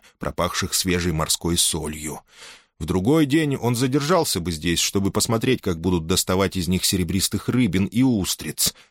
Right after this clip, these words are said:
однако теперь его гнал вперёд назначенный дядей путь и пламенное желание убедиться в том, что он не ошибся. Там, снаружи,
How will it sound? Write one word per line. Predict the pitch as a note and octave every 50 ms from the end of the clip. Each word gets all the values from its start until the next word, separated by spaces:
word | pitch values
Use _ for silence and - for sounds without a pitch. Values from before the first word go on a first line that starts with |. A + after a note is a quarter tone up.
| _
однако | - D2+ D2+ E2 F2+ F2+ - F#2+
теперь | E2 - F2 - G#2 G#2
его | G2+ F#2 F2+ G2 F#2
гнал | F2 G2 F#2+ F#2 F#2
вперёд | - - - F#2+ F2+ F#2 G2 F#2+ - - - -
назначенный | D#2+ F2+ F2 - F2+ F#2 F2 - - F2 F2 E2+
дядей | E2 F2 F#2 F2 D#2 F2 F2+ -
путь | - - B2 C#3 - - - - - - _
и | A2
пламенное | - - A3 A#2+ A#2 A#2 A2 G#2+ G2+ G2+
желание | E2+ E2+ G2+ G2+ G2+ G2+ G2+ G2 F#2+
убедиться | F#2+ F#2+ F2 G2 F#2+ A2 - - - F2+ -
в | -
том, | - G#2+ G2+ F#2+
что | - - - E2
он | E2+ F2 E2+
не | F2 E2
ошибся. | D#2+ E2 - - - F#2+ E2 - - - - D2+ - - - _ _ _ _ _ _ _ _ _ -
Там, | D#3 E3 D#3 D#3 C3
снаружи, | - - B2 A#2+ B2 C#3 D3+ D3 A2+ A2+ B2+ A#2 F#2